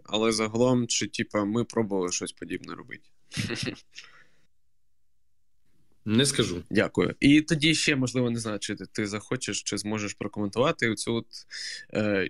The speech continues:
Speaker 1: історію, яка відбулась, ой, я не пам'ятаю, здається, в п'ятницю, про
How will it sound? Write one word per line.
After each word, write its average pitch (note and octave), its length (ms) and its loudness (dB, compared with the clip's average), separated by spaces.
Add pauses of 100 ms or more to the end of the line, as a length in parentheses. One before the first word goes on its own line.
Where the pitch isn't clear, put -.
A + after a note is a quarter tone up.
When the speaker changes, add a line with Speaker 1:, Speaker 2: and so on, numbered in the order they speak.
Speaker 1:
історію, B2+ 760 -2
яка G#2+ 260 -2
відбулась, G#2 580 -4
ой, G#2 220 -6
я G2+ 80 -4
не G#2 80 -4
пам'ятаю, F#2+ 320 -2
здається, A#2+ 280 2
в F2+ 40 -6
п'ятницю, - 540 -2 (540)
про G#2+ 880 0